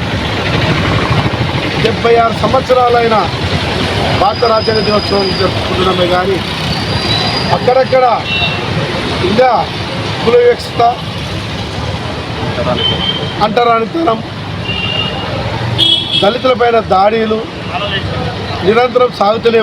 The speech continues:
ఉన్నాయి. ఫోటోలకు పోజులు ఇచ్చి బాబాసాహెబ్ అంబేద్కర్ గారి ఆశయాలు మేము ముందుకు నడుపుకుంటామని చెప్పి కూర్చున్న నాయకులు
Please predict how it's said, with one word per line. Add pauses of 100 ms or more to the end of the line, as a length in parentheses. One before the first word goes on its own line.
ఉన్నాయి. (1700)
ఫోటోలకు
పోజులు
ఇచ్చి (1800)
బాబాసాహెబ్
అంబేద్కర్
గారి
ఆశయాలు
మేము
ముందుకు
నడుపుకుంటామని
చెప్పి
కూర్చున్న (140)
నాయకులు